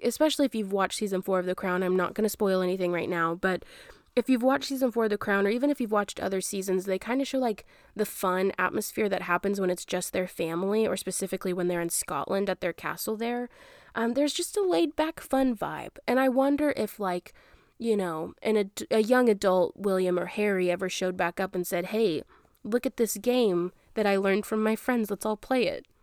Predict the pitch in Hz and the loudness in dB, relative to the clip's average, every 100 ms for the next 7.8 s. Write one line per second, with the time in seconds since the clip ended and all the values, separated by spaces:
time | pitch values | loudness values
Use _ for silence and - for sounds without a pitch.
0 | _ _ _ _ - 311 370 359 359 359 | _ _ _ _ 0 4 2 4 2 4
1 | 202 208 208 247 285 339 349 - 285 269 | 4 2 2 2 2 2 0 0 0 2
2 | 269 247 196 202 262 - - - _ - | 2 0 0 -2 -4 -6 -8 -10 _ -20
3 | - - - 214 208 240 - 262 311 - | -20 -20 -2 2 2 2 0 4 4 4
4 | 233 208 196 190 190 - 185 180 185 185 | 0 2 -2 -2 -4 0 0 0 0 0
5 | 175 - - 214 196 185 185 - 208 180 | 0 -4 -4 -2 0 -2 -2 -6 -6 -6
6 | - 220 - 277 285 285 - 190 185 196 | -6 -8 -4 -2 -2 0 0 0 0 -2
7 | 196 180 170 165 160 180 254 294 | -2 -2 -4 -2 0 0 -2 -4